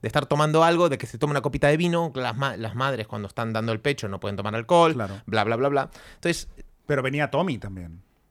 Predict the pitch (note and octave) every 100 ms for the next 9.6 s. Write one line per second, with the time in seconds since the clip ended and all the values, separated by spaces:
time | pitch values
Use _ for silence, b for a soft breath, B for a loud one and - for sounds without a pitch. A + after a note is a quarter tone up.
0 | _ _ - F#3 D3 - F#3 F#3+ D#3 C#3+
1 | C3 C#3 C3+ C3 A#2 B2+ C3 C3 C3+ B2
2 | A#2 G#2+ G#2 F#2+ F2+ E2+ D#2+ G#2 D3 D#3
3 | D#3+ D3+ D3 C#3 A#2 G2 E2+ - C#3 C#3
4 | C3 B2 A#2+ B2 A2+ A#2+ A#2 - F2+ -
5 | F2+ E2+ G#2 F#2 E2+ - - B B B
6 | E3 C3+ F#3 D#3+ A2+ - D#3 D3+ - D3+
7 | B2 F3 E3+ E3 F#3 D#3+ - - - A2
8 | G#2+ D3+ B2 F2+ - - C#3 C3+ - F#3+
9 | B2+ C#3+ D3 E3+ A#2+ F2+